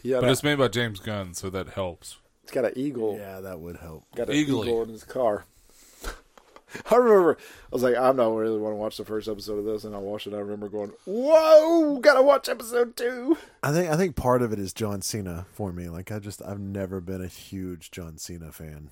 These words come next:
Speaker 1: We're not allowed to talk about John Cena on this podcast.
Speaker 2: That's true.
Speaker 1: Dirk,
Speaker 3: Uh-oh.
Speaker 1: Dirk is on his way here to beat all of our asses.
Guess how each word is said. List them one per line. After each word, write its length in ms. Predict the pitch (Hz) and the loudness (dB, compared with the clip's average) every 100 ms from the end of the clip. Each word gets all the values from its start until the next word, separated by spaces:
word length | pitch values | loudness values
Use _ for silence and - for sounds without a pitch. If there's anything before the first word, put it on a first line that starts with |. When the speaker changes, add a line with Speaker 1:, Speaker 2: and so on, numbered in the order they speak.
| - | -16
Speaker 1:
We're 100 | 95 | -10
not 60 | |
allowed 200 | 87 87 | -10 -10
to 60 | 92 | -10
talk 100 | 90 | -12
about 160 | 90 85 | -12 -12
John 180 | 87 | -14
Cena 260 | 87 95 101 | -14 -16 -16
on 60 | 87 | -16
this 120 | - | -14
podcast. 580 | 92 87 87 87 - - | -12 -12 -12 -14 -16 -14
Speaker 2:
That's 140 | 151 - | -10 -8
true. 100 | 113 92 85 - - - | -10 -12 -18 -20 -20 -16
Speaker 1:
Dirk, 260 | 101 110 104 | -8 -4 -4
Speaker 3:
Uh-oh. 120 | 87 95 | -6 -6
Speaker 1:
Dirk 280 | 107 104 | -6 -6
is 120 | 104 - | -8 -10
on 160 | 110 104 | -10 -10
his 160 | 104 | -10
way 200 | 101 98 | -8 -8
here 120 | 98 101 | -6 -6
to 80 | 95 | -8
beat 220 | 101 101 | -10 -10
all 180 | - 95 | -8 -8
of 80 | 92 | -8
our 180 | 92 92 | -6 -6
asses. 480 | 87 - - - | -8 -10 -12 -12